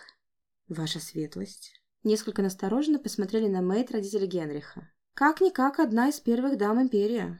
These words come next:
супруга самого Грааля. И они едва знакомы. "А где?" Лорд-командующий посмотрел за спину Мэйд, в угол на огромное зеркало. "Сол,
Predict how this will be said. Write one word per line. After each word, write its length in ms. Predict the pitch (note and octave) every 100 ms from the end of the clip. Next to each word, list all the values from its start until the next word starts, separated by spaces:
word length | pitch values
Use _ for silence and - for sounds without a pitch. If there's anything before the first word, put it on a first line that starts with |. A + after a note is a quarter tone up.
| - _
супруга 440 | - B3 G3+ G3+
самого 420 | A3 A#3+ G#3+ F#3+
Грааля. 680 | F#3+ G3 A3 E3 F3+ F3 D#3+ _ _ _ _
И 320 | - G3+ C4+ E4+ -
они 320 | C#4+ C#4+ A3
едва 260 | A#3 F#3 F3+
знакомы. 520 | G3 F#3+ C#3 C#3+ D3 - _ _ _ _ _ _
"А 360 | F#3 F#3 F3+
где?" 560 | F3+ F3+ F#3+ A3+ C#4 D4+ D4+ D#4 - _
Лорд-командующий 840 | B3 E4+ - D#4 D4 C4+ B3+ -
посмотрел 420 | B3 B3 A3+ A#3+
за 120 | A3 G#3+
спину 320 | - A3+ A#3+
Мэйд, 500 | B3 G#3+ C#3+ C#3 - _ _ _
в 120 | F#3
угол 260 | F#3+ B3+ B3+
на 160 | A3
огромное 400 | E3+ F3+ F#3 G3+
зеркало. 640 | A3 G3+ - D3+ - D#3+ - _ _ _
"Сол, 580 | - - G3 D#3 -